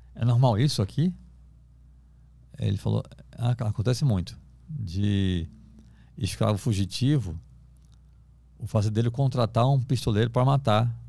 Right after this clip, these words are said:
ou o próprio escravo ou alguém da família pra obrigar o cara a voltar, entendeu?" Aí eu falei assim pro policial federal. Eu falei: "Cara, eu queria muito entrevistar um, um desses pistoleiros aí. Será que você consegue pra mim?"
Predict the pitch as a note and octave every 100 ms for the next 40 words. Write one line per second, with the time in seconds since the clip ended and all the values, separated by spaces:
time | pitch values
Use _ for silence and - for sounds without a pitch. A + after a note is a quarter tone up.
0 | - - - C#3 F3 F3 A#2 A2+ - A2
1 | A#2+ D#3+ F#3+ - F3 E3+ D#3 D#3 D3+ B2+
2 | C3+ D#3 D3 C#3+ C3+ C#3+ C3+ C#3+ A2 F#2+
3 | F#2 C3 - - - - - - - -
4 | - - - - - - - - A#2+ D3
5 | F3 E3+ D3+ - C3+ - B2 C3 A#2 B2
6 | A#2 B2+ B2 F2 E2 D#2 - - - -
7 | - - - - - - - - - -
8 | - - - B2+ G#2+ G#2 - - - -
9 | D#3+ B2+ A2+ C#3+ B2 D3+ E3+ D#3 D3+ C3+
10 | - A#2 A#2+ G#2+ - C#3 G#2 A2 G2+ -
11 | A#2+ A#2+ F#2 F#2+ E2+ F2 F2 F#2 - -
12 | - - - - - - - B2 A#2 C3
13 | G#2+ F2+ - G2 E2+ G#2+ F2+ G2 B2+